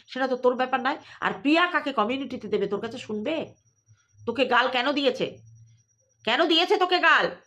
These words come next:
তুই প্রিয়াকে গাল দিয়েছিস। প্রিয়া সে-, সেই কথার উত্তর যে দিয়েছে, প্রিয়ার ভালো লেগেছে, সে দিয়েছে, ব্যাস, হয়ে গেল। প্রিয়া শত্রু। প্রিয়ার বর ধর্মের সার, তোর বর কর্মঠ, তোর বর কর্মঠ, অথচ তুই যদি কাজ ছেড়ে দিস,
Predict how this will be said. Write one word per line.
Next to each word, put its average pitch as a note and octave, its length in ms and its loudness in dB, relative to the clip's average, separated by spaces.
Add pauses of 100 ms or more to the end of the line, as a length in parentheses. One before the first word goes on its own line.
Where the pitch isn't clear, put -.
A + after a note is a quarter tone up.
(680)
তুই G#4 220 6
প্রিয়াকে F4+ 380 2
গাল D#4+ 220 4
দিয়েছিস। F#4+ 440 4 (280)
প্রিয়া F4 360 2 (140)
সে-, - 360 0
সেই D4 360 0
কথার D4+ 260 2
উত্তর F4 260 0
যে D#4 160 2
দিয়েছে, D#4 280 0
প্রিয়ার C4 280 0
ভালো G#3 200 2
লেগেছে, B3+ 300 0
সে G#3 140 -4
দিয়েছে, D#3+ 340 -6 (340)
ব্যাস, F3+ 320 0 (160)
হয়ে E4 160 4
গেল। F4+ 200 4 (260)
প্রিয়া A3+ 200 2
শত্রু। B3 380 -4 (1200)
প্রিয়ার A3 340 2
বর A3 280 2
ধর্মের G3+ 360 -2
সার, G3 380 2 (1040)
তোর D4+ 220 4
বর C#4+ 220 4
কর্মঠ, D#4+ 420 4 (1600)
তোর B3 180 2
বর A#3 200 2
কর্মঠ, B3 360 0
অথচ C4 300 -2
তুই D4 260 -4
যদি C#4 200 -4
কাজ A3+ 300 -2
ছেড়ে G#3+ 160 -2
দিস, D#4 240 -4